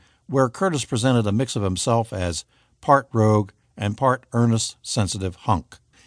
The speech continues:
His many liaisons, numbering over a thousand, included the yet undiscovered Marilyn Monroe in her teen years, Natalie Wood, and Janet Leigh of Psycho fame. In addition to his work as an actor,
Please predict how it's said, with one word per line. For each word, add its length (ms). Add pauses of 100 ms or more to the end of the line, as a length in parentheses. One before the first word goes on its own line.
(120)
His 180
many 260
liaisons, 840
numbering 460
over 260
a 60
thousand, 560 (400)
included 440
the 80
yet 280
undiscovered 500
Marilyn 400
Monroe 320
in 80
her 80
teen 320
years, 340 (460)
Natalie 440
Wood, 440
and 200
Janet 360
Leigh 280
of 120
Psycho 440
fame. 400 (720)
In 120
addition 380
to 80
his 260
work 340
as 120
an 100
actor, 380